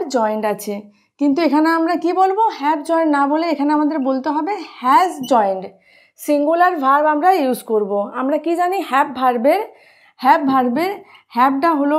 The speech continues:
প্লুরাল ফর্ম, আর হ্যাজটা হলো সিঙ্গুলার ফর্ম। তাহলে এখানে আমরা কি বলবো? each boy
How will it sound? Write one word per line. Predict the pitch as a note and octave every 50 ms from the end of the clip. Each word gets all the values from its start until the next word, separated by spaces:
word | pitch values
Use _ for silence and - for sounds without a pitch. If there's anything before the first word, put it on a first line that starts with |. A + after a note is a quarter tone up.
| D4+ -
প্লুরাল | C#4 C4 C4 C#4 D4 D#4+ E4+ - -
ফর্ম, | - F#4 G#4 - - - _ _ - - A#3 - _ B3+
আর | A#3+ A#3+ A3+ -
হ্যাজটা | G#3+ A#3+ B3+ C#4 C#4 C4+ D#4+ D#4 C4
হলো | C4 C4 D#4 G4 A4 A#4 - - -
সিঙ্গুলার | C#4+ C#4+ C#4 C4+ C4 C#4 B3+ A3+ G#3+ - -
ফর্ম। | - G#3+ G3+ G3 G3 G3 - _ _ _ - - _ _ _ -
তাহলে | C4 B3+ C#4 D#4 E4+ F#4 E4+ D4+
এখানে | - C#4+ D4+ D#4+ E4 E4
আমরা | E4 E4 E4+ E4+ E4
কি | D#4+ E4+ E4
বলবো? | F4+ F4+ F4+ G4+ F#4+ E4+ D#4
each | D#4+ D#4 D#4+ E4 C4+ D4
boy | D4 D#4 E4+